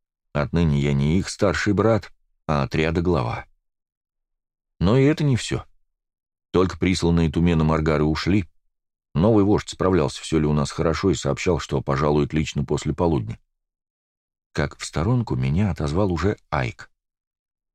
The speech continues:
Хоть опасности явной и нет, но по привычке ещё с вечера, как вернул беса главным,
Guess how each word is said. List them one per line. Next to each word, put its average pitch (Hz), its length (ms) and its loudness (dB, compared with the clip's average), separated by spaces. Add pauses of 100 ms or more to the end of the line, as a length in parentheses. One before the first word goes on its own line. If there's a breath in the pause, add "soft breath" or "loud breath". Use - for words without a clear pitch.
(240)
Хоть 85 220 0
опасности 78 540 0
явной 71 440 0
и - 160 -6
нет, 101 300 2
но 73 160 -2
по 82 80 -2
привычке 107 460 0
ещё 85 240 0
с - 100 -8
вечера, 92 380 0
как 78 180 -2
вернул 90 380 2
беса 78 320 0
главным, 87 440 2